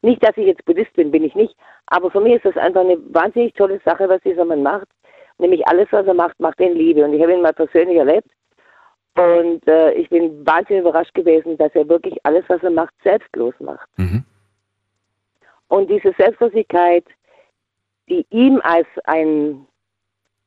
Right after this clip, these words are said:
Speaker 1: ein Dalai Lama, also einer der, der höchsten, der höchste, der dieser tibetischen Religion angehört, ähm, kann sich selber entscheiden, ob er nochmal auf die Erde kommt oder ob er es bleiben lässt.
Speaker 2: Mhm.
Speaker 1: Weil er einfach ein ganz hoher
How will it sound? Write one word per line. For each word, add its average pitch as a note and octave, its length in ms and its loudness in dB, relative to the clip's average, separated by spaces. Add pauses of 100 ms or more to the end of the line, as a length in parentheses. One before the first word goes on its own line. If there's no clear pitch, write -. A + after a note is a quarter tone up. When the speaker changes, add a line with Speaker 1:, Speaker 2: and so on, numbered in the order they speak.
(640)
Speaker 1:
ein F3+ 160 0
Dalai E3 300 4
Lama, F3+ 380 2
also E3 180 0
einer D#3 220 0
der, C#3 300 0
der D#3+ 180 0
höchsten, F#3 400 -2
der D#3+ 160 2
höchste, D#3+ 580 2
der C#3+ 440 0 (300)
dieser F#3 340 0
tibetischen - 540 -2 (440)
Religion E3 420 2
angehört, F3 560 0 (560)
ähm, E3+ 440 2
kann F3+ 180 0
sich F#3+ 180 -6
selber E3+ 280 2
entscheiden, F3 440 0
ob G3 120 0
er F3+ 60 2
nochmal E3 440 -2
auf F#3 140 -4
die G3 120 -2
Erde C3+ 260 0
kommt A3 320 -8 (640)
oder F3 200 4
ob F3 80 2
er E3+ 120 2
es - 80 -20
bleiben F#3+ 340 2
lässt. A#2+ 180 -4 (540)
Speaker 2:
Mhm. G2+ 260 -6 (400)
Speaker 1:
Weil E3+ 180 2
er F3 120 0
einfach F#3+ 220 0
ein F#3 140 0
ganz F#3 300 0
hoher E3+ 420 2